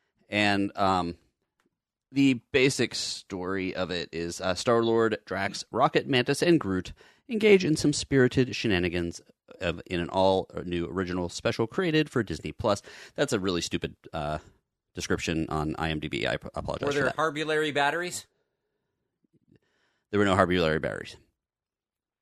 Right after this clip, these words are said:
Speaker 2: Okay.
Speaker 1: I don't even know what that is.
Speaker 2: That was from Guardians of the Galaxy two.
Speaker 1: Ah.
Speaker 2: Where he kept
Speaker 1: So
Speaker 2: saying,
Speaker 1: basically
Speaker 2: he kept saying the name of the battery, and Drax kept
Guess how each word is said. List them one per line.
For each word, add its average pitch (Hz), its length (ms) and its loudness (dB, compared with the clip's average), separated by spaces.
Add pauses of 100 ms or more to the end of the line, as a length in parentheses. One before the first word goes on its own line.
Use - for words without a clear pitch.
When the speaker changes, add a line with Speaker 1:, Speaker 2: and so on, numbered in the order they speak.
(160)
Speaker 2:
Okay. 110 180 -2
Speaker 1:
I 101 40 6
don't 90 180 4
even 78 120 2
know 73 60 -4
what 73 100 -10
that - 120 -12
is. - 120 -18 (1120)
Speaker 2:
That 127 100 -10
was 117 120 -12
from 117 140 -14
Guardians 101 340 -10
of 95 60 -20
the 95 80 -18
Galaxy 92 540 -14
two. 85 140 -16 (1080)
Speaker 1:
Ah. 80 140 -4 (340)
Speaker 2:
Where 110 140 -8
he 110 100 -8
kept 120 260 -8
Speaker 1:
So 123 120 -4
Speaker 2:
saying, 117 260 6
Speaker 1:
basically 139 280 8
Speaker 2:
he - 40 0
kept 139 140 0
saying 123 200 -4
the 110 80 -6
name 107 200 -6
of 90 80 -12
the 92 60 -16
battery, 92 460 -6
and 82 140 -14
Drax 90 340 -12
kept 87 220 -14